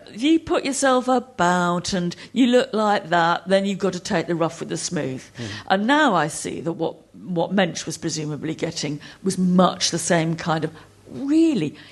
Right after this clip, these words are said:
Speaker 1: you know, vile stuff.
Speaker 2: Yeah.
Speaker 1: Um, and it was, in a, in a funny way, it was terribly easy to combat it because it was so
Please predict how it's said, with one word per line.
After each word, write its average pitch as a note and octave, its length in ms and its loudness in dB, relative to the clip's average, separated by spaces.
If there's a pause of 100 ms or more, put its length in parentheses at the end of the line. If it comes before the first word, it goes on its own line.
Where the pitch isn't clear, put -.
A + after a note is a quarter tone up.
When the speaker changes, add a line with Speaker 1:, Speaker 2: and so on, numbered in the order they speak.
Speaker 1:
you G#3+ 120 0
know, - 60 -6 (300)
vile E4 920 0 (220)
stuff. - 560 -12
Speaker 2:
Yeah. A2+ 160 -8 (560)
Speaker 1:
Um, D4+ 420 2 (260)
and C#4+ 120 2
it C#4+ 60 0
was, - 280 -6 (540)
in C4+ 100 4
a, D4 60 4 (100)
in C#4+ 100 0
a D4 60 -2
funny C#4+ 240 -2
way, C#4+ 180 2
it C#4 60 -2
was C#4 140 -6
terribly C#4+ 540 0
easy B3+ 440 0
to B3+ 140 -4
combat - 680 -4
it - 240 -6 (340)
because C4+ 280 0
it C#4+ 100 -2
was - 340 -4 (140)
so C#4+ 460 2